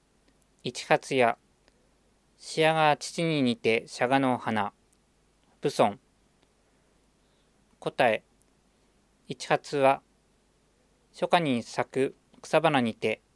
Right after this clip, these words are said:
釈迦の花と花自身は異なれど、全体の趣は相似たるものなり。上に、シアが父とあるは下の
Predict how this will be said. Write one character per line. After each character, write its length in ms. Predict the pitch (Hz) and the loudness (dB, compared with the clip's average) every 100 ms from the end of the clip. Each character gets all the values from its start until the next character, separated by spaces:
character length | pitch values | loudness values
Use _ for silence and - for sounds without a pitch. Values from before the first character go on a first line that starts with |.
| _ | _
釈 260 | _ - 143 | _ -2 0
迦 40 | |
の 180 | 151 143 | 2 0
花 240 | 123 139 131 | 0 -2 2
と 240 | 110 107 - | 0 0 -4
花 240 | _ 135 147 | _ -2 -2
自 200 | 156 - | -2 -4
身 100 | 147 | -2
は 120 | 120 | -2
異 160 | 135 135 | -2 0
な 120 | 131 | 2
れ 100 | 120 | 2
ど、 220 | 104 104 - _ _ _ | 0 -6 -10 _ _ _
全 180 | - 147 | -2 0
体 220 | - 147 | 2 4
の 100 | 147 | 2
趣 420 | 139 139 135 - | 0 0 -2 -2
は 200 | 123 120 - _ | 2 2 0 _
相 180 | 147 131 | 2 2
似 100 | 113 | 2
た 100 | 135 | 4
る 100 | 139 | 4
も 140 | 131 | 2
の 100 | 131 | 0
な 100 | 127 | 0
り。 200 | 107 92 _ _ _ _ _ _ _ _ _ _ _ _ _ _ _ _ _ | 0 -4 _ _ _ _ _ _ _ _ _ _ _ _ _ _ _ _ _
上 200 | 135 151 | 0 2
に、 240 | 147 117 - _ _ _ _ _ _ _ - | 2 0 -4 _ _ _ _ _ _ _ -18
シ 220 | - 151 | -4 0
ア 80 | 147 | 2
が 220 | 147 135 | 4 2
父 500 | - - - 113 - _ _ _ _ | 0 -12 -6 -6 -6 _ _ _ _
と 100 | 151 | 4
あ 60 | |
る 100 | 143 | 4
は 220 | 123 107 - | 4 0 -2
下 260 | - - 127 | -8 -2 0
の 220 | 123 | 0